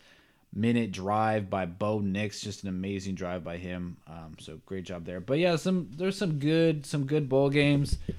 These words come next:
Looking forward to the college football championship game. Um, some N F L news before everything happened. Um, Derek Carr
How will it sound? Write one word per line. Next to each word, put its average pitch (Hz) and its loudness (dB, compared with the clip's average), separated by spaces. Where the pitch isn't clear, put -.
Looking 135 6
forward 139 6
to 131 8
the - 4
college 127 4
football 120 2
championship 127 -2
game. 123 0
Um, 127 4
some 147 2
N 180 2
F 165 2
L 156 4
news 156 4
before 147 2
everything 139 2
happened. 123 0
Um, 98 -2
Derek 143 2
Carr 139 4